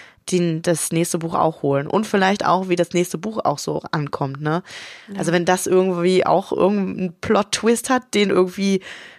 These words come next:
Speaker 1: die Hälfte der LeserInnen irgendwie scheiße findet, <laughs> sitzen wir alle da und die auch und denken sich, nö, das wollen wir nicht verfilmen. Vielleicht lassen sie es dann auch einfach. Mal schauen.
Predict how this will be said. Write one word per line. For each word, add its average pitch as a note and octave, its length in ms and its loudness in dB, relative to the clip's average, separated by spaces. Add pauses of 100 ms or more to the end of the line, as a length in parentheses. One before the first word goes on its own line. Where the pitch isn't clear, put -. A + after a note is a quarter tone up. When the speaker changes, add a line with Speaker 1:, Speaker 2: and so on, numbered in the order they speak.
(140)
Speaker 1:
die G#3 100 4
Hälfte G3 340 4
der F#3+ 160 6
LeserInnen G#3 640 4
irgendwie F#3+ 320 0
scheiße G3 400 2
findet, C4 380 2
<laughs> - 1160 -4
sitzen D4 320 0
wir B3+ 140 4
alle A3+ 180 4
da G3+ 300 4
und A3 320 0
die A#3 220 0
auch G#3+ 300 4
und G#3+ 180 0
denken A3+ 200 0
sich, A3 160 2
nö, G3 260 4
das G#3 180 0
wollen G#3 220 4
wir F#3 60 4
nicht E3+ 180 2
verfilmen. E3+ 500 2
Vielleicht F#3+ 300 0
lassen G#3 260 0
sie D3+ 80 -6
es - 120 -10
dann D3+ 160 -2
auch C#3+ 120 -4
einfach. D3 420 -2
Mal F3 120 -6
schauen. D#3+ 460 -4